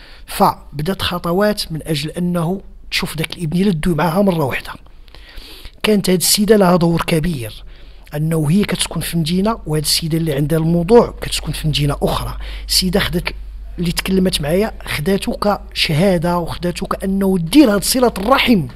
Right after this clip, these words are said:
بين تلك الأم وذاك الابن. انطلقات من الدار البيضاء لمدينة أخرى، بالضبط مراكش، فين كيعيش داك الوليد الناس اللي كبروه. قالت لي: "الأم ديالك"، وهو كان عارف راسو بالتبني،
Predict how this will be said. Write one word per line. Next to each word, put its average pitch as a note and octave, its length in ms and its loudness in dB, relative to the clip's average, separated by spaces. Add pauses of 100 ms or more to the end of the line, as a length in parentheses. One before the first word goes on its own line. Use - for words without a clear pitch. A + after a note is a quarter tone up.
(140)
بين G3 340 6
تلك G3+ 300 -2
الأم F#4 400 4
وذاك F#3 400 4
الابن. C#3 440 -2 (720)
انطلقات E3 580 0 (840)
من F3 120 4
الدار D3 340 0
البيضاء D#3 420 -2
لمدينة C#3+ 460 0
أخرى، A3+ 360 0
بالضبط C#3 460 -6
مراكش، G#3 640 2
فين - 200 -6
كيعيش D#3 340 -2
داك D3+ 180 -2
الوليد F3 320 0
الناس D#3+ 240 0
اللي C3+ 120 -8
كبروه. A2+ 480 -8 (600)
قالت F3 180 0
لي: E3+ 60 2
"الأم D#3+ 320 0
ديالك"، E3 520 -4 (880)
وهو A#2+ 380 -6
كان C#3+ 120 -6
عارف F#3+ 240 -2
راسو E3 220 -2
بالتبني، E3 560 -2